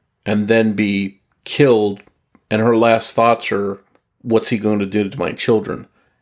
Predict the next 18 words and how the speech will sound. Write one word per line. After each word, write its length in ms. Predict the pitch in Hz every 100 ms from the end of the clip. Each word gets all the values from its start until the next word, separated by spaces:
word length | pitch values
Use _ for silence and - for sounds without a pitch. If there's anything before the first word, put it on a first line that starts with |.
| _
And 420 | - 101 98 92
it 100 | 90
turns 320 | - 113 104 110
out 280 | 107 101
that 220 | - 95 -
he 140 | 104
killed 300 | - 113 98
them 180 | 104 101
as 160 | 95
well. 480 | 104 104 101 98 - _ _ _ -
The 80 |
fact 300 | - 113 107
they 140 | 107 107
had 160 | 110
to 80 | 101
witness 540 | 95 117 - 101 - - 107
their 180 | 104
mother 540 | 104 104 107 101 98